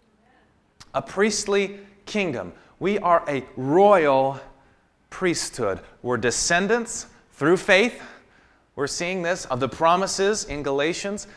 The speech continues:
The promises that belong to Abraham also belong to us. And we're adopted. We're grafted in as Gentiles, grafted into this royal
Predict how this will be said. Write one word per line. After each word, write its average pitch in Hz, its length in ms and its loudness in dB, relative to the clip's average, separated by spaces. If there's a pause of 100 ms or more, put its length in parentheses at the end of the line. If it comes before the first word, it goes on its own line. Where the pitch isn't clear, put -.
(120)
The 120 80 -8
promises 165 600 -2
that 156 80 -4
belong 156 400 -4
to 147 40 0
Abraham 165 480 -2
also 151 300 0
belong 151 360 0
to 156 60 0
us. 147 340 -4 (1700)
And 139 160 -2
we're 143 80 2
adopted. 139 560 2
We're 117 120 -4
grafted 156 680 0
in 147 400 -4 (320)
as 117 280 -4
Gentiles, 135 760 -4
grafted 160 640 0
into 185 240 -2
this 151 180 -4
royal 185 720 2